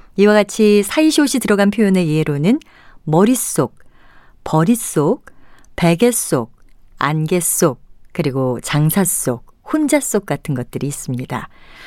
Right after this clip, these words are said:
이 중에서 버릿속은 벌이를 하여 얻는 실속이라는 뜻과 벌이하는 속내라는 뜻이 있습니다.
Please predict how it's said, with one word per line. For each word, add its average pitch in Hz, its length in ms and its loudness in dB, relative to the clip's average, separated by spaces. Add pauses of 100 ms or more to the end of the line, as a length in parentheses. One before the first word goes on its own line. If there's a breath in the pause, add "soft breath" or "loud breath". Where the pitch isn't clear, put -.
(280 loud breath)
이 175 100 2
중에서 208 680 4
버릿속은 214 920 2 (420 loud breath)
벌이를 240 580 4
하여 240 300 2
얻는 180 240 2
실속이라는 233 680 0
뜻과 147 540 -8 (320 soft breath)
벌이하는 160 540 4
속내라는 285 640 4
뜻이 139 240 -10
있습니다. 123 640 -8